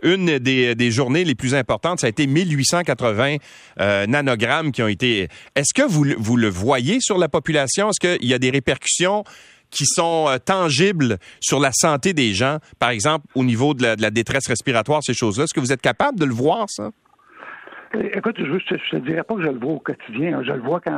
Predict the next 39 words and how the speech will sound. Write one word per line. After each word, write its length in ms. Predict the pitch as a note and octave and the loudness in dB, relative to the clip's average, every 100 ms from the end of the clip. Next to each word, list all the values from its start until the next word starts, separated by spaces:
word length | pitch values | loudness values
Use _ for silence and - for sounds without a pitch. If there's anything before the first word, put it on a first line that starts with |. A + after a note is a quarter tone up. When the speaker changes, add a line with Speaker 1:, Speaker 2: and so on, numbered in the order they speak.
| - | -6
Speaker 2:
je 60 | |
sors, 240 | D#3 F3+ C#3+ | -6 -6 -6
là. 80 | |
Je 60 | C3 | -10
suis 100 | C#3 | -12
un, 120 | C3 | -12
je 40 | B2+ | -10
suis 100 | C#3 | -8
un, 320 | C3+ B2+ B2+ C3 - | -6 -6 -8 -10 -14
je 60 | - | -14
suis 140 | B2+ | -10
un, 760 | C3 B2+ B1+ B1+ - - - G#2 | -8 -8 -8 -10 -14 -16 -4 -2
Speaker 1:
Un 60 | |
résident 340 | G#2+ G2+ F2+ C3+ | -2 -2 0 0
de 40 | |
Speaker 2:
je 20 | |
suis 80 | A#2+ | 0
un 40 | G2+ | 0
Speaker 1:
l'endroit ? 140 | G#2 | 0
Speaker 2:
citoyen 260 | C3+ D3+ E3 | -2 -2 -4
qui 80 | - | -6
fait, 120 | E3 | -4
Speaker 1:
Ouais. 180 | F#2 B2 D#3+ | -2 -4 -6
Speaker 2:
ouais, 280 | D#3+ D3+ D3 | -4 -2 -4
puis 160 | - C#3+ | -6 -10
je 60 | |
suis 100 | - | -6
un 60 | D3 | -8
citoyen 320 | - D3 D#3+ | -4 -2 -2
qui 60 | - | -4
fait 80 | C#3+ | -10
beaucoup 240 | A#2+ E3+ | -8 -6
de 120 | C#3+ - | -6 -6
sport. 380 | - E3+ F#3+ C#3 | -6 -4 -4 -8
Tu 0 | |
sais, 60 | - | -6
quand, 80 | E3 - | -6 -4
quand, 140 | D3+ G#3 - - | -4 -6 -12 -14
quand 120 | - | -6